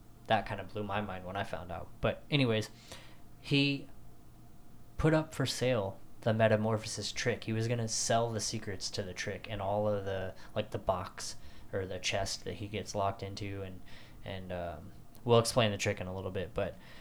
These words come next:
he was gonna sell the, the, you know, intellectual property of the trick, but nobody would buy it. Nobody fucking wanted it. So even then, it's, like, another, like, failure. Like,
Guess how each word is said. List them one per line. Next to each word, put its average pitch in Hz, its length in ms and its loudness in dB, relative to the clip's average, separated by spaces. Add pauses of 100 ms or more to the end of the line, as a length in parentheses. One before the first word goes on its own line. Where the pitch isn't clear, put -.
(140)
he 120 100 4
was 120 120 6
gonna 127 140 6
sell 139 280 8
the, 110 360 2
the, 104 420 0 (280)
you 101 100 -4
know, 92 200 -2 (640)
intellectual 123 540 6
property 107 460 8
of 90 100 -2
the 90 80 -2
trick, - 340 0 (220)
but 113 80 2
nobody 123 260 8
would 127 160 4
buy 147 200 8
it. - 120 -2 (540)
Nobody 185 260 10
fucking 165 240 6
wanted 151 260 0
it. 95 200 -8
So 139 160 -2
even 156 240 0
then, 151 180 2
it's, 107 140 -2
like, 110 140 2
another, 120 300 6
like, 107 200 6
failure. 107 460 0
Like, 95 240 -6